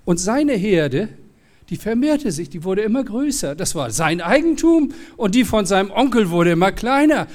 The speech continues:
Das kam dem Onkel auch spanisch, wo er gesagt, „Was machst du da?“ Und während er da arbeitete, hat sich Jakob verliebt in die Tochter von Laban.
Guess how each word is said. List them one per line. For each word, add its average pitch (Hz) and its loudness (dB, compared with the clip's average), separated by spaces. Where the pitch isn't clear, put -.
Das 180 0
kam 196 2
dem 190 2
Onkel 185 2
auch 233 4
spanisch, 208 0
wo 202 0
er 202 4
gesagt, 185 2
„Was - 0
machst - -4
du 220 -4
da?“ 170 -2
Und 196 -2
während 285 4
er 233 4
da 208 4
arbeitete, 165 0
hat 185 -2
sich - -6
Jakob 185 -2
verliebt 151 -6
in 139 -6
die 139 -6
Tochter 160 -4
von 147 -4
Laban. 113 -4